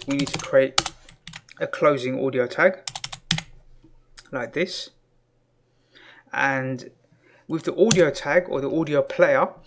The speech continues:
we need to give it a location to where this, uh, M P three file is located. So we're gonna open and close tag, and we wanna say in here, the source, the source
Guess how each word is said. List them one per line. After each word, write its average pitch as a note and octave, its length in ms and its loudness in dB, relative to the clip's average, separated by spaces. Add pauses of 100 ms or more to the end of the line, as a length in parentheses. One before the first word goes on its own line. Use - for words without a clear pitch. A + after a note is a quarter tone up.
(280)
we C#3 100 -4
need D#3+ 140 -6
to - 100 -12
give D3 260 -4
it C#3+ 220 -2
a C3+ 540 -4
location C#3+ 720 0
to C3 120 -10
where C#3 260 2
this, C3 360 -8 (340)
uh, B2 480 -6
M C#3+ 160 -4
P C#3 160 -8
three C3+ 240 -8
file B2 260 -2
is A2+ 120 -8
located. A#2 580 4 (240)
So - 80 -12
we're C3 80 -4
gonna C3 200 -2 (140)
open F3 300 4
and C3+ 80 -4
close B2+ 320 0
tag, F3 380 -2 (580)
and B2 260 -6
we B2+ 120 -6
wanna B2+ 260 -4
say C3 380 -6
in B2 120 -8
here, C#3+ 460 -2 (1040)
the - 100 -10
source, - 640 0 (1160)
the - 80 -14
source - 640 -4